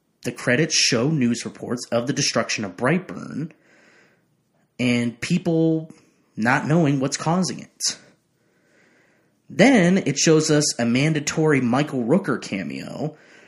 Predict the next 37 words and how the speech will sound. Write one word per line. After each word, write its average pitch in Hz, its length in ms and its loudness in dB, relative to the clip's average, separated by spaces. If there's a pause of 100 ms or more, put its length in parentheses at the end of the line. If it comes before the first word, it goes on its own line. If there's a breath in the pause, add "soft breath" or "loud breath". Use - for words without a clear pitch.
(320 loud breath)
for 113 220 2
a 104 160 2
James 117 440 -2
Gunn 143 220 0
project 85 540 -8
where 117 100 -2
he 120 100 -4
plays 127 400 0
an 107 300 -2
Alex 135 400 0
Jones 143 420 0
type 98 220 -6
person 101 300 -8
on 95 180 -8
YouTube, 117 580 -6 (840 soft breath)
which 143 480 -4
is 147 200 2
played 208 320 4
more 160 240 2
as 147 120 2
a 131 40 -2
joke, 139 460 0
but 113 220 -2 (1040 loud breath)
it's - 920 2
meant 151 200 2
to 143 260 0
establish 139 600 0
that 120 160 -2
there 113 140 0
are 113 180 -4
other 135 160 0
superhero-like 117 1800 -4
people 98 680 -2
in 135 140 0
the 143 80 0
world, 113 400 -2
like 101 200 -6